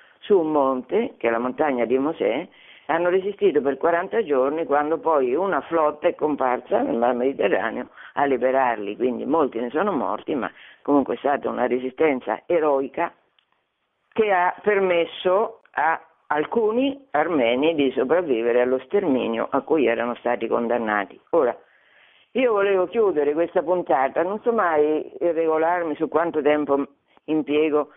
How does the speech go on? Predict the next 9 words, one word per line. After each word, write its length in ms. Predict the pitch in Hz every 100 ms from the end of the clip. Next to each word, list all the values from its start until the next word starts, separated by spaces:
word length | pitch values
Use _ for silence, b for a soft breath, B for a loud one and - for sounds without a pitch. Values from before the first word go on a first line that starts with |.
| b b
a 100 | 139
parlare 500 | 156 143 156 151 143
di 80 | 143
un 120 | 147
argomento 580 | 143 139 151 151 131 139
o 40 |
di 140 | 131
un 160 | 143 131
altro. 500 | 123 123 120 131